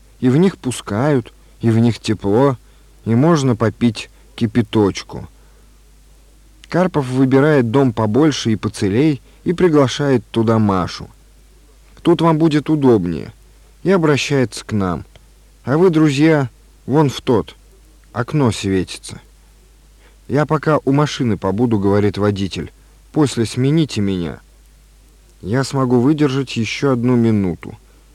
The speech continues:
Мы с Сашкой бежим к дому. Нам открывает девочка. Она в платке,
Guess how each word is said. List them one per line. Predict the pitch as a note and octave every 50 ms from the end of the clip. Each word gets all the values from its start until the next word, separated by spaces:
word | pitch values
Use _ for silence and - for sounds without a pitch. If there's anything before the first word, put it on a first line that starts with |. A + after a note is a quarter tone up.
| _ _
Мы | - B2+ D3 C#3
с | -
Сашкой | - - - D3 E3 D#3 - - - D3+ C#3 - _ _ _ _ -
бежим | G2 A2+ A2+ G2+ A#2 B2+ B2 A2+
к | G#2 G#2+
дому. | G2 F#2+ G#2+ G2+ F#2+ F2 D#2+ D2+ - - _ _ _ _ _ _ _ _ _ -
Нам | - D3 D#3 -
открывает | - A#2+ - - - B2 A#2+ B2 B2+ A#2+ A2 G2+ F#2+
девочка. | F#2 G#2 G#2 F#2+ F2 E2+ D2+ - - - - - - - _ _ _ _ _ _ _ _ _
Она | - A#2 C#3 D3+ C3+
в | -
платке, | - - G#2 G#2 G2+ - - _ - B2 C#3+ C#3+